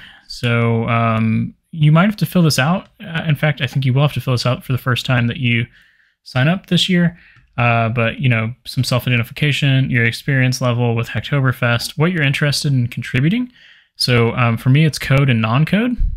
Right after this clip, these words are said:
Uh, I do blog things as well. So this would be, uh, non-code,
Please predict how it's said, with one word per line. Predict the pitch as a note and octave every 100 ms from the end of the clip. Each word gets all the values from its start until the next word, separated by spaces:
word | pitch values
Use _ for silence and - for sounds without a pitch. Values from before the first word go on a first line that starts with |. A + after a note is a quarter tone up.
| - -
Uh, | A#2+ A#2+
I |
do | B2 A#2+
blog | B2+ C#3+ D3+
things | - D3+ C#3+ C3
as | B2+
well. | D3+ D#3+ D#3+
So | -
this | A#2+ B2+
would | B2
be, | B2 A#2 A#2+ C3 D3 - -
uh, | C3 A#2+
non-code, | A2+ A#2+ B2+ - C3 C3 C3+